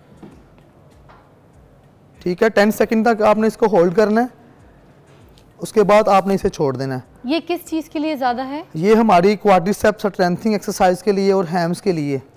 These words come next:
Speaker 2: ठीक है।
Speaker 1: ठीक है, उसके बाद
Speaker 2: ये
Speaker 1: आपने
Speaker 2: आम घर में हर कोई कर सकता है जब उनको
Speaker 1: जी,
Speaker 2: किसी को अगर
Speaker 1: definitely,
Speaker 2: घर में
Speaker 1: इसमें आम रूटीन में खवातीन दस मिनट खड़ी होती हैं या बीस मिनट किचन में, तो उनके भी घुटनों में दर्द स्टार्ट हो जाता है,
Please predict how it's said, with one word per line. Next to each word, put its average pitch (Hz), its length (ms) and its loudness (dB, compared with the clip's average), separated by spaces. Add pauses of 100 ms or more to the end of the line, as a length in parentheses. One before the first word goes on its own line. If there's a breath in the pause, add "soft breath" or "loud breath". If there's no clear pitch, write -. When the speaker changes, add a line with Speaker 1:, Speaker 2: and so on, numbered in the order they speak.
(120)
Speaker 2:
ठीक 233 200 -10
है। 180 160 -16 (760 soft breath)
Speaker 1:
ठीक 180 220 -2
है, 226 140 4
उसके - 320 -4
बाद 220 240 2
Speaker 2:
ये 208 60 -4
Speaker 1:
आपने 196 160 0
Speaker 2:
आम 285 320 2
घर 302 200 -2
में 320 140 -2
हर 294 160 -4
कोई 330 160 -6
कर 294 120 -4
सकता 302 300 -8
है 294 60 -2
जब 269 140 -4
उनको - 100 -6
Speaker 1:
जी, 208 140 0
Speaker 2:
किसी 190 260 2
को 220 100 2
अगर 214 100 2
Speaker 1:
definitely, 233 300 0
Speaker 2:
घर 254 40 -4
में 254 80 0
Speaker 1:
इसमें 214 340 0 (100)
आम 190 280 4
रूटीन 202 320 0
में 214 340 0
खवातीन 208 720 0 (720)
दस 185 240 2
मिनट 233 240 0
खड़ी 202 220 0
होती 196 260 -2
हैं 196 160 -2
या 151 240 -4 (160)
बीस 190 260 -6
मिनट 208 260 -2 (200)
किचन 202 240 -4
में, 202 160 0
तो 208 220 0 (160)
उनके 202 280 0
भी 208 120 0
घुटनों 185 320 -2
में 202 140 -2
दर्द 180 160 2
स्टार्ट 180 340 -2
हो 170 80 -2
जाता 143 260 -4
है, 170 100 -4